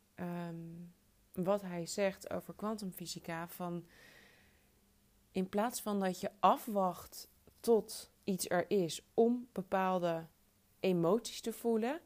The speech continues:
ga je die bepaalde emoties, dus je nieuw emotional home,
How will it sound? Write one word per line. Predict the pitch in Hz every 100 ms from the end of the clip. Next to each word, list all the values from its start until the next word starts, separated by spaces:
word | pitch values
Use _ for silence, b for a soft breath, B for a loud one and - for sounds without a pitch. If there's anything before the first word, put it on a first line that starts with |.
| B B B
ga | - - 208 240
je | 247 196
die | 170 175 165 b b b
bepaalde | 185 185 196 202 196 185
emoties, | 175 165 170 214 254 233
dus | 185
je | 175
nieuw | 165 170 180 196 240
emotional | - 185 180 170 170 170 165 160
home, | 151 160 175 269